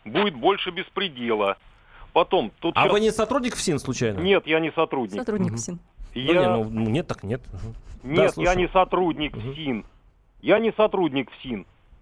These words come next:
Speaker 1: И никогда им не был. Так вот, э, будет больше беспредела, будет меньше
Speaker 2: Но
Speaker 1: персонала. Ваш,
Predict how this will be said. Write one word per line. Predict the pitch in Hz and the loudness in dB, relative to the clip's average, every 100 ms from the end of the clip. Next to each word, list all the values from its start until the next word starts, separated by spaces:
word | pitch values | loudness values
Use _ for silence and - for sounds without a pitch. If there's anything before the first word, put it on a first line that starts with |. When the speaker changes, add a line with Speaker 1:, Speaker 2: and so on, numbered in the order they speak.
| _ - 139 | _ -12 -2
Speaker 1:
И | |
никогда | 147 160 175 196 196 | 0 4 4 4 2
им | 165 | 2
не | 135 113 | 0 -2
был. | 95 92 _ - - - - - - | -4 -10 _ -20 -20 -20 -20 -16 0
Так | 190 196 | 0 4
вот, | 170 113 - _ _ _ _ _ - _ _ _ _ - - - | 2 2 -2 _ _ _ _ _ -20 _ _ _ _ -20 -20 -6
э, | 143 147 143 139 127 - - - _ _ _ _ - | 2 4 4 4 2 -2 -10 -20 _ _ _ _ -6
будет | 135 202 160 | 2 2 4
больше | 170 185 175 | 2 2 -2
беспредела, | 170 - 190 185 147 123 | -6 -6 -4 -2 0 0
будет | 113 127 - | 0 -2 -2
меньше | 127 110 110 | -4 -4 -2
Speaker 2:
Но | - | 0
Speaker 1:
персонала. | 165 131 110 | 2 2 0
Ваш, | 104 196 | 4 4